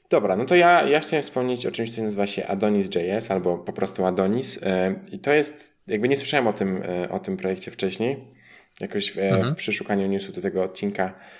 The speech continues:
Speaker 1: na to wpadłem. Wpadłem dlatego, że mieli teraz sierpniowe wydanie. E, oni też tak mniej więcej, powiedzmy, co miesiąc, trochę dłużej,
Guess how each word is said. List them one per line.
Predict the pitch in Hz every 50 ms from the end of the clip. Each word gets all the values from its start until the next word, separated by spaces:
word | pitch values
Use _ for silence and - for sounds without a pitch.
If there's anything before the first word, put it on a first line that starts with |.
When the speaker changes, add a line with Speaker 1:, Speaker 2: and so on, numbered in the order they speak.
| - _ -
Speaker 1:
na | 107
to | 104 214
wpadłem. | 117 - 117 110 147 147
Wpadłem | 135 - - 131 127 123
dlatego, | 117 113 117 117 113 117
że | 107 110
mieli | 110 110 110 107 104
teraz | 107 107 104 104 101 - - - 98
sierpniowe | - - 110 101 - 113 110 104 104 95
wydanie. | 101 95 98 104 101 101 110 120 131 - - - - - - - - - _ - - 98
E, | 95 95 95 -
oni | - 107 101 98
też | 98 - 92 - - -
tak | - 92 87 -
mniej | 90 90
więcej, | 85 90 87 - - 90 87 - - _ _ _ - - _ _
powiedzmy, | - - 101 95 - 95 95 92 87 - - _ _ _
co | - - 92
miesiąc, | 95 95 98 101 - - 101 98 98 - -
trochę | - - - -
dłużej, | 87 - - 185 95 95 95 92 92 -